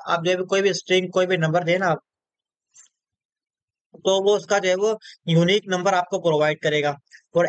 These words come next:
ऐसा unique number provide करेगा जिसको आप जो है वो दोबारा convert नहीं कर सकते। इस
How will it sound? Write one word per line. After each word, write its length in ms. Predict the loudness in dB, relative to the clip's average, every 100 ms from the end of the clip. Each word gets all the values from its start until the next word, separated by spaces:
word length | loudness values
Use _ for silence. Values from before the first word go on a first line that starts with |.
| 0
ऐसा 220 | -2 -2
unique 320 | -2 -4 -4
number 200 | -4 -4
provide 400 | 0 2 2 0
करेगा 340 | -2 -2 0 -2
जिसको 280 | -4 -4 0
आप 180 | 0 0
जो 60 | -2
है 60 |
वो 240 | 2 0 -2 -8 -20 _ _ _ _ _ _ _ _ -6
दोबारा 460 | -2 0 0 0 -2 -2
convert 360 | -4 -2 -2 -2
नहीं 260 | -2 -2 -2
कर 120 | -2 -2
सकते। 380 | -6 -6 -4 -4
इस 240 | -4 -8